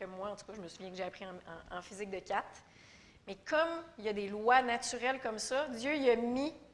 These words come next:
des lois spirituelles, ou on pourrait appeler ça des forces. Hein, c'est des forces spirituelles,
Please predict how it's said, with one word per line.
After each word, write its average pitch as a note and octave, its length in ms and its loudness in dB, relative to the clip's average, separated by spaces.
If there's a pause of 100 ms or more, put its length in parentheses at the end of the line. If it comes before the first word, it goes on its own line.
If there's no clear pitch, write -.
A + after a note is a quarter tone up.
(580)
des A3 240 -4
lois A#3 400 4 (1300)
spirituelles, C4+ 1040 0 (140)
ou A#3 120 -4
on G#3+ 80 0
pourrait A#3 380 -2
appeler A3+ 260 0
ça C#4+ 200 -6
des G3+ 160 -8
forces. - 920 0 (520)
Hein, G3+ 80 -12
c'est - 140 -14
des F#3+ 100 -8
forces - 520 -2
spirituelles, G#3 760 -6